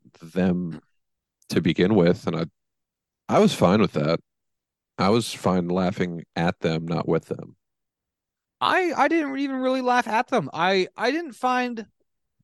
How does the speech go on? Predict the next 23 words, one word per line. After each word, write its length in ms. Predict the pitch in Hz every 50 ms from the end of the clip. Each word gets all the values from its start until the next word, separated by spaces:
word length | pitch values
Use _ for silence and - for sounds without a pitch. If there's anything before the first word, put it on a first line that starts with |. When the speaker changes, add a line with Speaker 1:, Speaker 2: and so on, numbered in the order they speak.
| _ _ _ _ _ _ _ _ _ _ _ _ _ _ _ _
Speaker 2:
for 140 | 240 254 262
me, 200 | 247 269 330 359
the 180 | 339 349 285
things 380 | 226 _ 233 220 208 196 170 156
that 120 | 170 -
worked 540 | 156 147 135 143 170 202 226 220 _ - - _
very 440 | 160 127 123 160 160 160 160 156 143
well 520 | 123 117 131 131 127 127 127 120 120 - _
about 420 | 135 123 - 135 127 127 117 _
the 100 | 113 120 110
first 420 | - - 147 135 135 120 - -
one 240 | 123 123 120 113 113
were 160 | 113 113 113 _ _ _ _ _ _
largely 720 | - 139 139 139 143 151 180 202 220 202 - 196 196 - _ _
absent 760 | - 135 127 123 120 - - - 107 90 76 62 - - - _ _ _ _
from 300 | _ - - 117 107 101
this 240 | 98 95 92 - -
film. 380 | - 78 71 - - - - _ _ _ _ _ _ _
Speaker 1:
Mm-hmm. 360 | 98 87 82 - 90 82 82 -
Speaker 2:
Um, 300 | 139 131 127 123 120 - _ _ _ _ _ _ _ _ _ _ _ _
I, 400 | - 165 165 160 156 147 139 - _ _ _ _ _ _ _ _ _ _ _ _ _ _ _ _ _ _ _ _ _ _ _ _ _ _ _ _ _ -
it 160 | 175 143 -
doesn't, 560 | - 180 190 202 202 185 202 202 190 180